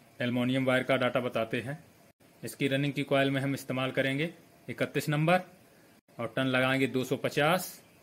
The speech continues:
कॉइल साइज होगा तैंतीस इंच गोलाई में। ठीक है,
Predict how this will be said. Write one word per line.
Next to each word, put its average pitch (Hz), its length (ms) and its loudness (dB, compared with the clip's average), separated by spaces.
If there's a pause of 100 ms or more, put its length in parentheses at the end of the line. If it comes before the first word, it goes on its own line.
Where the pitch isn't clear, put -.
(500)
कॉइल 127 240 4
साइज 131 300 2
होगा 123 200 2
तैंतीस 135 460 0
इंच 165 280 0
गोलाई 113 400 2
में। 98 160 -4 (460)
ठीक 185 180 -2
है, 147 80 2